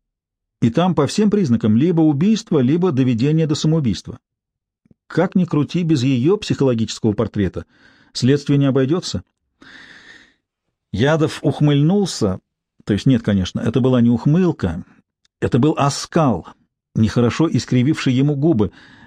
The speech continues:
но профессор после короткой борьбы совладал с ними — заставив вновь артикулировать вежливые и обкатанные, как речная галька, слова.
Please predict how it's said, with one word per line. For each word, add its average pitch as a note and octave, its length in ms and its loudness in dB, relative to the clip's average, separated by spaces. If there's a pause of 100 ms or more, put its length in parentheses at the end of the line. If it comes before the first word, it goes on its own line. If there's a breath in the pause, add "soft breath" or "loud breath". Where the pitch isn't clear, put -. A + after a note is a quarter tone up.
но D#3+ 220 -2
профессор C#3 560 0
после B2 320 -2
короткой C3 420 0
борьбы A#2 320 2
совладал A2 480 0
с D#3 100 -8
ними — E3+ 280 0 (720)
заставив A#2 680 -2
вновь B2 440 0
артикулировать B2 880 0
вежливые G#2 680 0
и B2 100 -2
обкатанные, A#2 800 0
как A2 200 -4
речная A#2+ 320 2
галька, A2+ 300 -2
слова. B2 400 -2